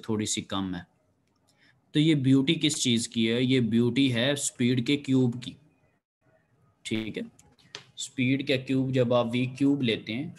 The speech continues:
स्पीड कम है और power के graphs किधर गए हुए हैं। और दूसरी एक और चीज़ कि low speeds के ऊपर कम power होती है, तो जब आप energy calculate कर रहे होते हो, तो कम power जब multiply होती है, तो answer कम आता है।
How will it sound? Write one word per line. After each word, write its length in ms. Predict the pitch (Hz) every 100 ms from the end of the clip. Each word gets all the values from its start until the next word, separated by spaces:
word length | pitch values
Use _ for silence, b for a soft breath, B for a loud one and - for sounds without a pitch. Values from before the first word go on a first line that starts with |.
| -
स्पीड 420 | - - 127 135 135
कम 140 | 143
है 60 | 151
और 120 | 139
power 220 | 127 131 143
के 120 | 139
graphs 380 | 120 117 127 -
किधर 260 | 135 131
गए 180 | 107 98
हुए 140 | 95
हैं। 100 | 95
और 160 | - 127
दूसरी 400 | 131 156 160 165
एक 120 | 143
और 160 | 127 120
चीज़ 320 | 117 101 92 - b b b b b
कि 80 | 131
low 260 | 117 151 202
speeds 460 | - - 143 143 -
के 100 | 143
ऊपर 240 | 123 151 147
कम 200 | 160 170 131
power 260 | 110 107
होती 240 | 98 90 98
है, 60 |
तो 100 | 101
जब 200 | 110 135
आप 180 | 143 139
energy 360 | 131 127 123 170
calculate 520 | 165 131 123 117 107
कर 200 | - 101
रहे 60 | 107
होते 200 | 101 123
हो, 60 |
तो 80 | 131
कम 360 | 131 147 165 175
power 440 | 156 139 139 147
जब 220 | 139 139 131
multiply 520 | 120 117 139 139 131
होती 240 | 113 131
है, 60 | 127
तो 80 | 117
answer 320 | 113 - 127
कम 340 | - 107 98
आता 240 | 80 -
है। 60 | 78